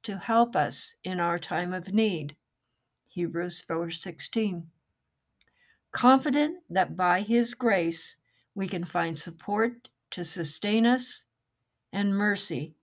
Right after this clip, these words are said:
for forgiveness. This grace can be summed up in Second Thessalonians two, verses sixteen and seventeen, when Paul wrote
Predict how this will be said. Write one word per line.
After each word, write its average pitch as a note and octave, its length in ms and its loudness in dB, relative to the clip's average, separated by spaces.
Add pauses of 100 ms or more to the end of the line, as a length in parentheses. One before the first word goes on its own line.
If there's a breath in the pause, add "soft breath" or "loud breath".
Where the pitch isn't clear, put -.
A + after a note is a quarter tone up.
(120)
for F#3 180 -6
forgiveness. F3 840 -4 (1300 loud breath)
This A#3 240 4
grace B3 680 2
can A3+ 180 2
be G3 120 -2
summed A3 420 2
up G#3+ 300 2
in C#4 180 -2
Second G#3+ 560 -2 (300)
Thessalonians G3 1040 -2
two, A#3 600 2 (400 loud breath)
verses G3+ 380 -2
sixteen G#3+ 540 2
and G3+ 160 0
seventeen, F#3 600 0
when F#3 220 0
Paul A3+ 520 8
wrote F#3+ 540 -2